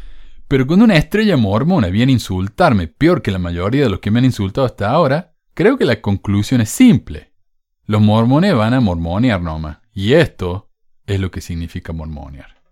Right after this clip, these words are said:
Más misioneros con covid.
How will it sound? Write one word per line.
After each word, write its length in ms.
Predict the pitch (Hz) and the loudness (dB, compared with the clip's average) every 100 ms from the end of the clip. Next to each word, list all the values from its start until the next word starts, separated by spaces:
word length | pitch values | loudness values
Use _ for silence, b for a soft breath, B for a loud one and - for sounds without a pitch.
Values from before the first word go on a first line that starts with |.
| _ _ _ _ _ _ _ _ _ _ _ _ - b b b b | _ _ _ _ _ _ _ _ _ _ _ _ -20 b b b b
Más 180 | 180 | 2
misioneros 1000 | 190 175 - 123 143 165 165 160 - - _ - | 4 2 2 0 0 0 -4 -6 -12 -20 _ -12
con 220 | 95 90 | -8 -8
covid. 520 | - 101 90 76 | -8 -8 -8 -10